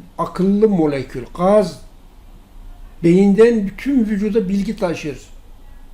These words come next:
Dünyadaki bütün internet şebekelerin yapmış olduğu işten fazla iş yapar.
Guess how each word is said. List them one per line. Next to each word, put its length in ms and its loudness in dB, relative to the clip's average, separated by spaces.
Dünyadaki 800 2
bütün 240 -4
internet 540 0
şebekelerin 680 0
yapmış 380 -2
olduğu 260 -2
işten 440 -4
fazla 340 -2
iş 200 -4
yapar. 300 -8